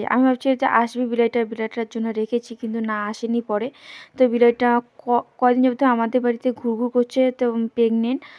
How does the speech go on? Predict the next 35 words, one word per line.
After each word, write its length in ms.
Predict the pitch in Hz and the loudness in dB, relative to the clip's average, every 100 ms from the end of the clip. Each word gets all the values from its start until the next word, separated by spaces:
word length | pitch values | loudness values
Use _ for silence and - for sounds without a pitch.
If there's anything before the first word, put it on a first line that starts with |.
| - | -16
আমি 180 | - 240 254 | -2 2 4
ভেবেছিলাম 420 | 233 240 240 240 | 4 2 0 -2
যে 80 | 240 | -2
মনে 200 | 226 220 | -2 -4
হয়তো 180 | 220 247 | -4 -6
ছানাপোনা 560 | 254 247 220 233 226 220 | -6 -4 -4 -6 -6 -6
দিবে, 220 | 220 254 | -6 -6
কিন্তু 360 | 262 254 240 247 | 2 2 2 0
না, 140 | 233 254 | 0 -2
সেদিন 340 | 262 233 240 | -2 -2 -2
থেকে 220 | 247 254 269 | -2 0 0
আর 100 | 262 | 0
পাত্তা 360 | 247 226 - 254 | -2 -6 -2 0
নেই। 180 | 247 254 - - - - | 0 0 -6 -20 -20 -4
এই 160 | 240 | -2
যে, 200 | 220 254 254 233 - _ _ | 2 4 6 4 -2 _ _
উম, 160 | 247 233 - | -2 -2 -2
খেয়ে 240 | - 254 | 2 2
চলে 280 | 247 240 233 | 4 2 4
গেছে। 320 | 233 254 - 247 - - - _ | 4 2 0 -6 -6 -14 -20 _
তো 80 | 269 | -2
কিছুটা 380 | 262 262 277 269 254 | -2 -2 2 6 8
রয়েছে, 380 | 240 240 247 269 | 8 6 6 2
ভাবছিলাম 440 | 262 233 - 240 233 | 2 0 -2 -4 -2
যে 100 | 247 | -2
এগুলো 240 | 240 240 240 | -2 0 0
ভেঙে 400 | 240 220 220 233 | 0 -2 2 2
রেখে 280 | 220 214 226 | 2 0 -2
দিই, 160 | 247 311 | -2 0
মুরগি 340 | 285 240 226 | 0 0 0
আসলে 220 | 226 - 226 | -2 -4 -6
পরে 140 | 254 | 0
মুরগিকে 520 | 269 233 208 226 226 226 | 0 0 -2 -6 -6 -6
দিব 220 | 214 208 | -6 -6
খেতে। 340 | 220 233 220 | -6 -6 -8